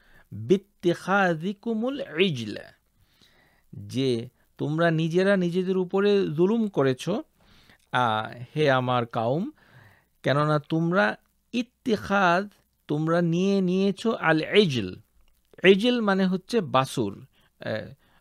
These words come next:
বকনা বাছুর, যেটা ছোটাছুটি করে, এ, গো-, গাভীর থেকে জন্ম নেওয়া ছোট একটি বাছুর। তাহলে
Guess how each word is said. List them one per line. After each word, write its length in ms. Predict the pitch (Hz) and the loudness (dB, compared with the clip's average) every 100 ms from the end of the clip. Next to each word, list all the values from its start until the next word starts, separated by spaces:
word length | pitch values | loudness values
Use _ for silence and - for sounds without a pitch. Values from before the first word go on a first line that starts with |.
| - 101 101 | -12 -10 0
বকনা 360 | 135 - 135 | -2 0 -6
বাছুর, 440 | 120 110 - 165 320 _ _ _ - | -2 -4 -4 -10 -10 _ _ _ -18
যেটা 540 | 110 120 123 123 113 127 | -8 -6 0 0 0 -6
ছোটাছুটি 500 | - 156 139 127 113 | -8 -6 -6 -6 -10
করে, 320 | - 95 87 - _ _ _ _ | -10 -10 -10 -16 _ _ _ _
এ, 220 | - 107 104 | -14 -10 -10
গো-, 380 | 101 120 117 104 | -6 -2 -2 0
গাভীর 760 | 113 117 131 135 120 - 123 - | 0 0 0 -2 -4 -10 -20 -12
থেকে 320 | 123 117 113 | -10 -8 -8
জন্ম 360 | 101 113 113 113 | -6 -6 -6 -6
নেওয়া 280 | 113 139 160 | -6 -6 -8
ছোট 280 | - 135 113 117 147 - | -8 -8 -6 -8 -8 -12
একটি 500 | 110 _ 143 196 220 _ _ _ - | -14 _ -8 -8 -8 _ _ _ -16
বাছুর। 520 | 101 110 - 98 - _ _ _ _ _ | -6 -6 -6 -12 -14 _ _ _ _ _
তাহলে 640 | - 123 170 185 165 190 | -4 0 2 2 2 0